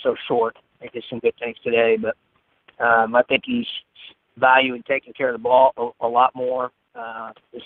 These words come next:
preparation and routine for games and practices,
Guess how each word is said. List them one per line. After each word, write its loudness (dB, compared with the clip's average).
preparation 0
and -4
routine -6
for -4
games 4
and -12
practices, -2